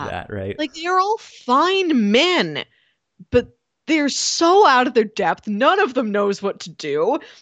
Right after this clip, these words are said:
Speaker 2: And I like that they are such a cohesive whole with each other. Like, they all like Mina, but when Mina picks Carrie Elways,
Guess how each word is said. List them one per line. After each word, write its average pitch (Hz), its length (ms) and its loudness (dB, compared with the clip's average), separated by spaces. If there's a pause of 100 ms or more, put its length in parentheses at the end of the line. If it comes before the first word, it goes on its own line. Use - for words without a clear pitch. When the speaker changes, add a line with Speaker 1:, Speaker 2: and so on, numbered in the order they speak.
(140)
Speaker 2:
And 269 140 2
I 294 120 4
like 302 380 0
that 294 280 2 (720)
they 277 220 4
are 269 180 4
such 285 320 -2
a 370 60 0
cohesive 269 760 -2
whole 214 500 0
with 185 200 -6
each 165 240 -6
other. 147 260 -2
Like, 160 220 0
they 214 180 4
all 262 340 6
like 226 360 2
Mina, 202 580 2
but 214 140 2
when 190 200 -2
Mina 220 300 0
picks 214 340 -4
Carrie 202 540 0
Elways, 226 760 2